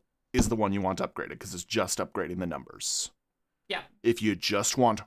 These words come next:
Speaker 1: raw A P from your Ornn upgrade, put Death Cap in the top left. If you want lethality, make sure a lethality item is in the top left. That kind of stuff.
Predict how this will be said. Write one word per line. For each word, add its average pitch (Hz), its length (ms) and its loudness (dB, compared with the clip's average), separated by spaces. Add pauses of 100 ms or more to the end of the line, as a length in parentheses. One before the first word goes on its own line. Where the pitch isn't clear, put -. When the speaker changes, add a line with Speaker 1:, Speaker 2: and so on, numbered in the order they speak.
(140)
Speaker 1:
raw 92 460 4
A 131 160 2
P 120 260 -2
from 135 220 2
your 135 120 4
Ornn 127 200 4
upgrade, 107 400 0 (240)
put 117 200 -2
Death 113 240 0
Cap 104 240 2
in 101 60 0
the 98 80 0
top 92 240 -2
left. - 320 -8 (840)
If - 160 -10
you 85 100 -6
want 98 300 -2 (260)
lethality, 107 680 4
make 95 160 -4
sure 107 180 0
a 104 40 0
lethality 110 800 0
item 80 220 -8
is 80 100 -6
in 95 100 -4
the 90 60 -6
top - 280 -4
left. - 420 -10 (380)
That 110 160 2
kind 82 160 -8
of 65 80 -6
stuff. - 400 -8